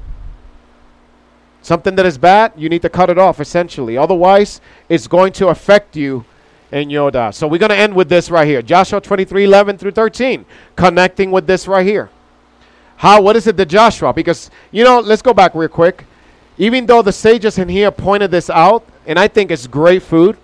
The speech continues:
because we see the evidence of it today. But in here, it's saying that they will become as pricks in your eyes and thorns in your sides. What is the meaning, essentially, of all, besides what Rashi said and Arhutura says? Now we're gonna see what the written word says,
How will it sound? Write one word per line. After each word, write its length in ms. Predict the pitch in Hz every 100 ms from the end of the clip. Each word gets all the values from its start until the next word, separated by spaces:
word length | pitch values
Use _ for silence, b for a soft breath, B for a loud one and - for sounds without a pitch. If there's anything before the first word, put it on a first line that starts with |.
| b b
because 280 | 185 180 -
we 120 | 185
see 180 | 185 226
the 180 | 185 160
evidence 380 | 196 214 156 139
of 80 |
it 100 | 151
today. 520 | - 147 160 190 165 170 _ b b b
But 140 | - 220
in 140 | 202
here, 540 | 170 285 330 226 226 208 b b
it's 140 | 196 185
saying 240 | 240 254
that 140 | 214
they 80 | 208
will 100 | 220
become 300 | 202 202 214
as 120 | 196
pricks 300 | - 214 226
in 100 | 214
your 120 | 202 202
eyes 200 | 208 175
and 160 | 170
thorns 280 | 180 196 165
in 100 | 175
your 60 | 156
sides. 360 | 185 175 123 - b
What 380 | - 147 185 220
is 300 | 208 262 190
the 160 | 147 196
meaning, 960 | 170 160 170 262 294 202 175 175 185 175 _ _ _
essentially, 640 | 180 - 214 254 - 214
of 140 | 185 165
all, 480 | 233 185 170 170 - 139
besides 380 | 165 185 180
what 140 | 151 165
Rashi 420 | 151 190 - 180
said 400 | - 160 175 - b b
and 240 | 165 151 -
Arhutura 920 | - - 185 165 170 - 156 165 202
says? 440 | - 190 240 - _ b b b
Now 240 | 180 233
we're 80 | 262
gonna 160 | 240
see 160 | 196 233
what 160 | 226 214
the 80 |
written 380 | 196 302 - 294
word 220 | 196 165
says, 540 | - 151 104 - -